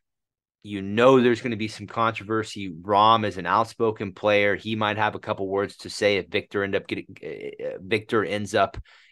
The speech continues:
getting awarded the Player of the Year, uh, which I think he certainly will. Uh, but those are just some other options. I think you should certainly have some kind of playoff M V P if you're the, if you're the P G A Tour. If you want your playoffs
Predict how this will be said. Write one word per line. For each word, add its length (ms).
getting 280
awarded 520
the 60
Player 300
of 100
the 80
Year, 340
uh, 540
which 240
I 80
think 320
he 100
certainly 400
will. 480
Uh, 300
but 200
those 280
are 80
just 280
some 140
other 220
options. 360
I 120
think 240
you 100
should 300
certainly 560
have 480
some 400
kind 260
of 140
playoff 460
M 160
V 120
P 260
if 120
you're 80
the, 100
if 520
you're 80
the 80
P 220
G 160
A 60
Tour. 220
If 180
you 140
want 340
your 140
playoffs 800